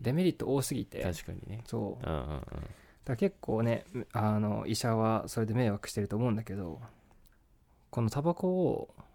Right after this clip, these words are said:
Speaker 1: 違法にしている国は世界に一つしかなくて。
Speaker 2: へー。
Speaker 1: そ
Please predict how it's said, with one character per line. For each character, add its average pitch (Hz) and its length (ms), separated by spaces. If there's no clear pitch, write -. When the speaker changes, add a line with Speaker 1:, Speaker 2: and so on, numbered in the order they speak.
Speaker 1:
違 113 100
法 160 240
に 160 120
し - 60
て 151 100
い 151 100
る 147 100
国 135 520
は 117 300
世 - 140
界 107 100
に 98 60
一 - 160
つ - 140
し - 60
か - 80
な 101 100
く - 120
て。 - 220
Speaker 2:
へ 101 800
ー。 - 0
Speaker 1:
そ - 300